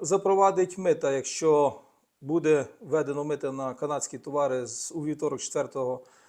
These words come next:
березня. Про це заявив прем'єр-міністр Канади Джастін Трюдо у понеділок, третього березня. Вівторок, четверте березня,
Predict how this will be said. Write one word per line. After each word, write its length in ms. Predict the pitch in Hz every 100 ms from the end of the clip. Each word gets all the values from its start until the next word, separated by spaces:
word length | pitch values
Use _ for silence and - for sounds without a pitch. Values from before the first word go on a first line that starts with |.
| _ _ _ _
березня. 600 | 131 175 220 196 202 190
Про 180 | - 175
це 220 | 170 196
заявив 500 | 160 175 170 170 160
прем'єр-міністр 1200 | 160 156 151 147 151 151 131 - - 127 123 113 107
Канади 440 | 143 147 135 127
Джастін 400 | 120 135 - 131
Трюдо 300 | 127 151 185
у 200 | 190 233
понеділок, 760 | 226 190 180 156 165 156 151 _ _ _ _ -
третього 480 | 185 143 120 117
березня. 440 | 113 110 101 - - _ _ _ _ _
Вівторок, 380 | 190 190 233 208
четверте 440 | - - 196 -
березня, 580 | 170 196 190 160 180 165